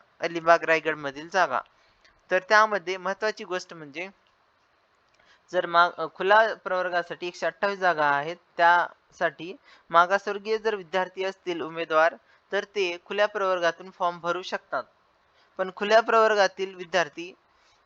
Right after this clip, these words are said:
हे मागासवर्गीय प्रवर्गातून फॉर्म भरू शकत नाहीत, ही गोष्ट लक्षात ठेवायची.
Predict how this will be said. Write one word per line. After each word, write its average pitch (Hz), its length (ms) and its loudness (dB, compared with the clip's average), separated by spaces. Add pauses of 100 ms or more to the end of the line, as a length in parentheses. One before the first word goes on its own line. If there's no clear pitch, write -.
हे 185 360 -4
मागासवर्गीय 185 680 -2
प्रवर्गातून 170 640 -4
फॉर्म 170 300 -6
भरू 170 200 -8
शकत 165 400 -10
नाहीत, 156 240 -10 (140)
ही 202 80 -12
गोष्ट 180 340 -8
लक्षात 165 240 -4
ठेवायची. 160 580 -2